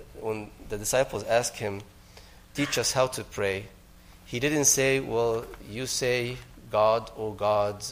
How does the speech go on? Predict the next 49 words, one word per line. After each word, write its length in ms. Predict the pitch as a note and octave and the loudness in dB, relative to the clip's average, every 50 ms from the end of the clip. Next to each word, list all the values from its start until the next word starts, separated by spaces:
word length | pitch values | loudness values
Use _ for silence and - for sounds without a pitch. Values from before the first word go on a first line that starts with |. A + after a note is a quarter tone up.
| - G2 | -10 -8
we 240 | G2+ G#2+ A2 G#2+ | -8 -6 -6 -4
worship 500 | G2+ G#2+ A2 A2+ A2 - - G2+ G2 - | -2 -2 -2 -2 -2 -4 -6 -8 -10 -10
you, 200 | G#2+ G#2+ G#2+ G#2+ | -10 -8 -8 -6
we 140 | G#2+ G2+ G2+ F#2+ | -6 -8 -8 -8
glorify 560 | G2 G2 G#2 F#2+ G2 - - A2+ G#2 G2+ G#2 | -8 -6 -6 -6 -6 -4 0 2 4 4 4
you, 100 | G#2 G2+ | 2 -2
we 100 | G#2 G#2 | -6 -8
praise 420 | - - - G#2+ G#2+ A2 G#2 G2 | -8 -6 -4 -4 -2 -2 -4 -6
you, 140 | G2+ G2+ G#2 | -8 -8 -8
the 100 | F#2+ G2+ | -6 -4
Almighty, 640 | - G2+ G#2+ G#2+ G#2+ G#2+ G#2 G#2 G#2 G#2 - G#2+ | -2 -2 -2 -2 0 0 0 0 -2 -2 -6 -8
you 120 | G#2 G#2 G#2 | -6 -6 -4
are 80 | G2 | -2
our 280 | - G2+ G#2 G#2 G2+ G2 | -2 0 0 0 -2 -4
God, 400 | G2 - G#2 G2+ G2+ G#2+ G2+ G2 | -2 -2 0 0 0 0 -2 -6
we 100 | G2+ G#2 | -10 -10
kneel 200 | G2+ G2+ G#2+ G#2+ | -8 -6 -6 -6
down 300 | G2 G#2 G#2 G2+ G2+ G#2 | -4 -2 -2 -2 -2 -4
to 140 | - - G#2 G#2 | -8 -10 -10 -10
you.'" 160 | G2+ G#2 - - - - - - - - - | -10 -12 -14 -16 -20 -20 -20 -20 -20 -20 -16
He 120 | - G2+ | -12 -10
didn't 200 | A2+ C#3 C#3+ C3+ | -8 -6 -4 -4
say 180 | - - D#3 D3 | -2 -2 -4 -2
that. 320 | C3 C3 F#2+ - - - - - - - - | -2 -2 -2 -2 -4 -10 -20 -20 -20 -12 -6
What 140 | G#2 A2+ C3 | -4 -2 -2
did 100 | C#3 C3 | -2 -2
he 80 | C3 | -2
say? 320 | A2+ - A#2 A2 G#2 G2+ - - - - - - - - - - - - - - | -2 0 0 0 -2 -2 -6 -10 -18 -20 -20 -20 -20 -20 -20 -20 -20 -16 -12 -8
He 60 | A#2+ | -2
said, 180 | - C#3+ C#3 | 2 2 4
"When 160 | C#3 C#3 C#3 C3+ | 4 4 4 2
you 80 | C3+ | 2
talk 280 | - C#3+ C#3 D#3 E3+ - | 4 6 6 6 4 2
to 80 | C3+ | -2
me, 120 | C3 B2+ B2 | -2 0 0
say, 400 | - - G#2+ A2 B2 C#3 D3+ - - - - - - - - - - - - - - - | 0 2 2 2 2 0 -2 -6 -12 -20 -20 -20 -20 -20 -20 -20 -20 -20 -20 -18 -8 -2
'Our 180 | - G#2 A2 A2 | 0 0 0 0
Father 680 | - - - F#2 F#2+ G2+ G#2 A2+ A#2 B2+ C3+ C#3 C#3+ E3 - - | -2 -2 2 4 6 6 6 4 4 0 -4 -6 -6 -8 -10 -10
who 160 | G2+ G2 G2 - | -10 -10 -6 -4
art 300 | G2+ G2 G2 - - - | -2 -2 -2 -2 -6 -8
in 120 | A#2 A#2 A2+ | -10 -10 -10
heaven, 420 | G#2+ F#2 F#2 F#2 G2 G2+ A2 B2+ A#2 A2+ | -8 -8 -8 -8 -10 -12 -12 -12 -8 -4
hallowed 340 | A2+ G#2+ G#2 G#2 G2 - | -2 -2 -2 -2 -4 -8
be 120 | - G2+ G2+ | -10 -12 -10
thy 180 | G#2 G#2 G2 | -10 -10 -10
name,'" 80 | G2 - | -10 -8
and 140 | - G2+ G2+ | -10 -8 -6
so 200 | - - C#3 - | -6 -6 -4 -4
on. 240 | - C#3+ C#3+ A2 | -4 -4 -4 -6